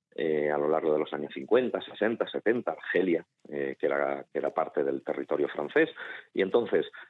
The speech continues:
esa extremización que ha habido en Francia es la que ahora estamos viendo,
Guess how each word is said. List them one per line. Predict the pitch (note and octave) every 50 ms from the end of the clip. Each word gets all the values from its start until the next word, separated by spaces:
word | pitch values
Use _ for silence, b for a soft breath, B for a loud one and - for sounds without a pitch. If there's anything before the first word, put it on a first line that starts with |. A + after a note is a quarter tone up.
| B B _
esa | - - C3 B2+ - D3+ C3+ B2+ B2 A2 - -
extremización | A2 A#2 - - - A2 G#2 G#2+ G2+ - F#2+ F#2 - B2 A2 G2+
que | F#2 - F2
ha | F2+
habido | F#2 G2+ G#2 F2+ D2 C#2 - -
en | - E2+ D2+ D2
Francia | - - - D3 C#3+ A2+ - - F2+ F#2+ - B B B B B B
es | G2+ A2 G#2 - - -
la | F2+ F2+ D#2+ -
que | - D#2+ D#2+
ahora | D#2+ G2 C3 C3 A#2 A2 B2+ - - _
estamos | - E2+ - - F2 F2+ G2 G2 F2+ F#2
viendo, | G2+ G#2+ A2 G#2+ G#2+ G2+ G2 G#2 A#2+ B2